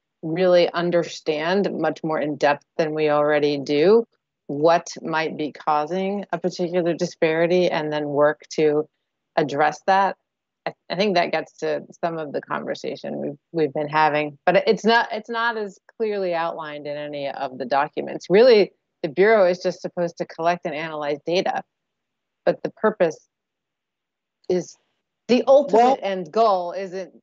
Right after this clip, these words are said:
Speaker 1: isn't stated as clearly. I think we all think we know what it is, but it isn't stated as clearly.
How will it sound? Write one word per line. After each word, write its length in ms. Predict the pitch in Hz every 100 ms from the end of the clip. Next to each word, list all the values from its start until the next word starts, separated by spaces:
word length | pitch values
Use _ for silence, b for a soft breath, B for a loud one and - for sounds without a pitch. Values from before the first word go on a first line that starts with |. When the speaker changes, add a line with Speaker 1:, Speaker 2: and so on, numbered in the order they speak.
| -
Speaker 1:
isn't 380 | 254 254 254 196
stated 380 | - 240 196 170
as 100 | -
clearly. 480 | - 294 254 175 156
I 100 | 190
think 220 | 262 254
we 160 | 233 208
all 340 | 190 160 151 _ _ _ _ _ _ _ _
think 180 | - 208
we 100 | 175
know 240 | 160 175 196
what 240 | 156 -
it 120 | 139
is, 220 | - 123 -
but 100 | 151
it 100 | 151
isn't 300 | 165 156 -
stated 380 | _ 156 147 -
as 140 | - - -
clearly. 460 | 196 - - -